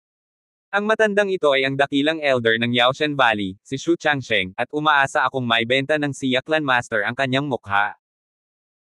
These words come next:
Mabagal na sabi ni Shu Changsheng. Nang marinig ni Xiao Dun ang tatlong salitang Yaoshengo, biglang nagbago ang kanyang ekspresyon.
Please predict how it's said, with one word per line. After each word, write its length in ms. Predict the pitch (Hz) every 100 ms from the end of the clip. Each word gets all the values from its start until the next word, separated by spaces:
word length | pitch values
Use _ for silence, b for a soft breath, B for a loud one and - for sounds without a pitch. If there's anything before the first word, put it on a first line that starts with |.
| _ 202
Mabagal 480 | 202 208 202 208
na 80 | 202
sabi 320 | 180 151 131
ni 160 | 127 135
Shu 160 | 151 151
Changsheng. 720 | - 120 107 110 110 98 78 - _ _ _ _ _ _ _ 202
Nang 160 | 214
marinig 320 | 220 220 214
ni 160 | 202 208
Xiao 320 | 160 143 143
Dun 160 | 123 123
ang 160 | 127
tatlong 320 | 143 143 143 151
salitang 320 | 160 156 156
Yaoshengo, 720 | 160 160 147 120 101 98 104
biglang 320 | 127 131 147
nagbago 480 | 160 151 139 120 110
ang 80 | 117
kanyang 320 | 127 120 123
ekspresyon. 800 | 131 - 113 - 104 107 92